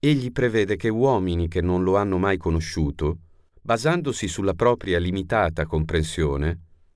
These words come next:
costruiranno teologie e dottrine che andranno a oscurare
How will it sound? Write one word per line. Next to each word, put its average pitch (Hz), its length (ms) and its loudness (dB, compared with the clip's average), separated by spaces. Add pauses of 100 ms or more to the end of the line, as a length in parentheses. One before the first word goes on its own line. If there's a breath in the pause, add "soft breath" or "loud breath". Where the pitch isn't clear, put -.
(100)
costruiranno 123 960 0
teologie 101 760 0
e 90 40 0
dottrine 120 680 -2 (400)
che - 120 0
andranno 104 640 0
a 101 100 2
oscurare 123 840 0